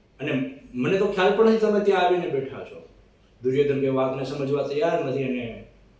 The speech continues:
સામે અનેક પ્રકારના એવા શબ્દ બાણ જે છોડે છે, જેથી કૃષ્ણને લાગી આવે છે.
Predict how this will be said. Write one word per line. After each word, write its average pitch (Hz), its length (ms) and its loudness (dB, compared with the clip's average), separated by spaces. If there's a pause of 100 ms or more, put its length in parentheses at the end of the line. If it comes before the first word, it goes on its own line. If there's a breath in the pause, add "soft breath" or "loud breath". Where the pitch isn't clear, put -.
(240)
સામે 139 600 -6 (680)
અનેક 175 300 0
પ્રકારના 139 580 -2
એવા 123 140 -2
શબ્દ 131 400 -6
બાણ 120 340 -6 (400)
જે 113 140 -2
છોડે 127 300 -2
છે, 120 60 -6
જેથી 120 220 -8
કૃષ્ણને 123 460 -8
લાગી 107 300 -6
આવે 92 280 -12
છે. - 140 -20